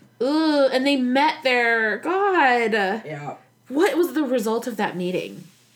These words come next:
Speaker 2: I don't know. Uh, w-, um, I will have to research that. I don't remember.
Speaker 1: Okay,
Speaker 2: So
Speaker 1: we'll
Speaker 2: I,
Speaker 1: have to,
Speaker 2: I, I
Speaker 1: like,
Speaker 2: need
Speaker 1: talk
Speaker 2: to
Speaker 1: about
Speaker 2: read
Speaker 1: that one
Speaker 2: about that a
Speaker 1: later.
Speaker 2: little bit.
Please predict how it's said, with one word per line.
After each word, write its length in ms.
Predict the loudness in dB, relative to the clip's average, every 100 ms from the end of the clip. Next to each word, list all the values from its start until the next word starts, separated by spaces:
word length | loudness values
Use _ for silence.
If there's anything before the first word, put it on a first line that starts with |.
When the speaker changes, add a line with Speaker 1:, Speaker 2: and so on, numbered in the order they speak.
| _ _
Speaker 2:
I 300 | -4 -2 -2
don't 240 | -2 -4 -2
know. 220 | -2 -2
Uh, 140 | -4 -6
w-, 180 | -6 -8
um, 460 | -8 -8 -10 -12 -6
I 140 | -2
will 100 | 0
have 120 | -2
to 80 | -4
research 360 | -4 -6 -8 -8
that. 120 | -8
I 100 | -6
don't 320 | -4 -6 -8
remember. 180 | -10 -8
Speaker 1:
Okay, 320 | -6 -4 -2
Speaker 2:
So 60 | 0
Speaker 1:
we'll 80 | 0 0
Speaker 2:
I, 20 |
Speaker 1:
have 220 | 0 0
to, 40 |
Speaker 2:
I, 40 | 0
I 40 |
Speaker 1:
like, 80 | 0
Speaker 2:
need 80 | 0
Speaker 1:
talk 120 | 0
Speaker 2:
to 40 | 0
Speaker 1:
about 120 | 0
Speaker 2:
read 80 | 0
Speaker 1:
that 160 | -2
one 20 | -2
Speaker 2:
about 220 | -2 0
that 140 | -2 -2
a 20 |
Speaker 1:
later. 120 | -4
Speaker 2:
little 120 | -6 -6
bit. 300 | -8 -10